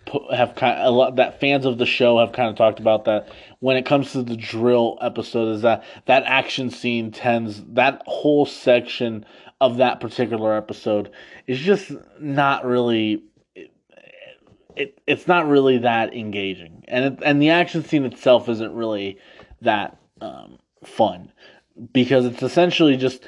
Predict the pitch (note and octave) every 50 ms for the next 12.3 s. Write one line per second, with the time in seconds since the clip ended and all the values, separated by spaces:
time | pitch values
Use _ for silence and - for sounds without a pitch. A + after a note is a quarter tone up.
0 | - - - _ _ - G#2+ A2+ A2+ B2+ D3+ D3 D3 D#3 D3 C#3 C3+ B2+ B2 B2
1 | A2+ G#2+ G#2+ B2 C3+ - C3 B2 A#2+ A#2+ A#2 - - B2 B2+ A#2 - _ - C#3
2 | C#3+ D#3 D#3+ D#3+ D3+ C#3 C3 B2 A#2+ A2+ A#2+ B2+ C3+ B2+ B2 A2+ G#2+ G#2 - -
3 | A#2+ A#2+ B2 B2 A#2 A#2 A2+ A2+ G#2+ G#2+ G#2+ G2+ G2+ A2+ A#2 A#2 A2 G#2+ G2+ G2+
4 | - _ _ _ _ _ _ - A2+ A#2 A#2 A#2 A2+ A2 G#2+ G#2+ - - _ _
5 | _ _ _ _ _ _ _ _ _ _ _ _ _ _ _ _ _ _ _ _
6 | _ - - D#4+ F#4 F#4 - - C3+ C3 B2 - - - C#3+ - - A#2+ - -
7 | B2 - - - C#3 C3 B2+ B2 A#2+ A#2 A2 - - - - - _ _ _ _
8 | - A#2 A2 G#2 G2+ G2+ G2+ G2+ G2+ G2+ G2 G2 G2 G2 - - _ _ _ _
9 | _ - - D#2 D#2 D#2 D2 C#2+ - - - _ _ - - - - C#3+ A#2+ A#2+
10 | A#2+ - A#2 A2 - G#2+ G#2+ G#2+ - - A#2+ A2+ A2 G#2+ G2 - A#2 A#2 A2 G#2
11 | A#2 G2 F#2+ G#2+ G#2 G#2 G2+ - - G#2+ G2+ G2 F#2+ F#2+ F#2+ F#2+ F#2 F#2 - -
12 | - - - - -